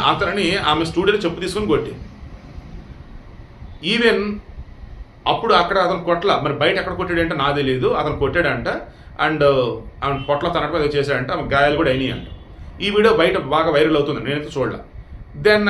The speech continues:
ఆమె లావణ్య వెళ్ళిపోయి, "శేఖర్ భాష వల్ల నాకు ప్రాణాపాయం ఉంది, నన్ను కాపాడండి" అని అన్నప్పుడు ఇక శేఖర్ భాష మీద కేసు ఏదో ఫైల్ చేశారు. So ఇక్కడ నేను చెప్పదలుచుకున్నాను, మరలా చెప్తాను చూడండి. ఆడవాళ్ళు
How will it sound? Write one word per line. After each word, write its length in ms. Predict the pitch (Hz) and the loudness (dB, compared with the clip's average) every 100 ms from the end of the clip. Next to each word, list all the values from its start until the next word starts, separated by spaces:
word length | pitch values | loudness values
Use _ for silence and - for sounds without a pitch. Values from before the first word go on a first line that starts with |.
| 185 | 4
ఆమె 180 | 180 170 165 170 - 139 | 4 2 0 -4 -4 0
లావణ్య 300 | 151 190 180 | 4 4 4
వెళ్ళిపోయి, 280 | 160 156 202 - | 2 0 -4 0
"శేఖర్ 300 | 165 175 196 160 | 2 2 0 2
భాష 160 | 160 160 143 | 0 2 0
వల్ల 120 | 160 180 | 0 0
నాకు 140 | 147 151 | -2 -2
ప్రాణాపాయం 520 | 131 143 147 143 139 131 | -2 0 0 2 0 -2
ఉంది, 180 | 101 98 - - - - - | -6 -8 -12 -16 -20 -16 -6
నన్ను 160 | 147 160 127 | -4 0 2
కాపాడండి" 600 | 131 135 120 104 87 82 95 - - - - 196 | 2 2 0 -2 -8 -12 -14 -16 -18 -16 -4 0
అని 120 | 196 | 0
అన్నప్పుడు 280 | 185 180 226 | 0 0 0
ఇక 80 | 185 175 | 0 2
శేఖర్ 280 | 170 165 160 | 2 2 2
భాష 160 | 156 160 156 | 2 2 0
మీద 120 | 208 160 - 151 | 0 0 0 2
కేసు 220 | 147 151 | 2 2
ఏదో 80 | 147 - | -2 0
ఫైల్ 200 | 135 135 117 | 0 2 -2
చేశారు. 280 | - - - - - - - - - - - - | -4 -12 -14 -14 -14 -16 -16 -16 -16 -16 -14 -10
So 60 | 190 | -4
ఇక్కడ 140 | 175 156 | -2 0
నేను 140 | 170 | 0
చెప్పదలుచుకున్నాను, 460 | 170 180 170 151 135 | -2 2 2 0 -2
మరలా 160 | 143 143 | -2 -2
చెప్తాను 240 | 131 131 - | -4 -6 -8
చూడండి. 240 | - - - - - - - - - - - - - - - - - - - - 98 139 | -12 -14 -14 -12 -10 -10 -12 -10 -12 -12 -16 -16 -18 -18 -14 -14 -12 -12 -12 -10 -2 0
ఆడవాళ్ళు 580 | 190 190 185 185 202 | 2 4 4 2 2